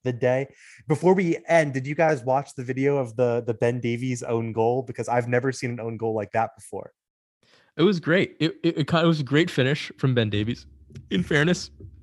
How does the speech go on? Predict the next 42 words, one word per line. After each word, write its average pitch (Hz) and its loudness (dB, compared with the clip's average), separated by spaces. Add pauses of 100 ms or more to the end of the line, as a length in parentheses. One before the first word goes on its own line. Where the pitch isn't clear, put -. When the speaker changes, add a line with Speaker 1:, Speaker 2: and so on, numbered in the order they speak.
Speaker 2:
And 151 6
it 156 2
reminded 151 6
me 156 4
somewhat 135 0
of 120 0
that, 113 0 (180)
uh, 113 -2
Sunderland 123 -2
own 107 -4
goal 101 -4
from, 104 -6
like, 104 -6
seven 110 -4
years 110 -4
ago. 107 -8 (240)
I 120 -16
forget 117 -4
the 120 -2
dude's 110 -2
name, 104 -4 (480)
where 117 2
it 113 0
was 113 0
just, 113 -8
like, 110 -2 (160)
an, 120 2
an 117 -4
incredible 120 -2
finish, 110 -6 (140)
fin 123 -2
in 113 0
the 110 0
top 110 0
corner, 110 0
but 101 -4
it 101 0
was, 101 -2
like, 101 -6
his 104 -4
own 101 -2
goal. 101 -4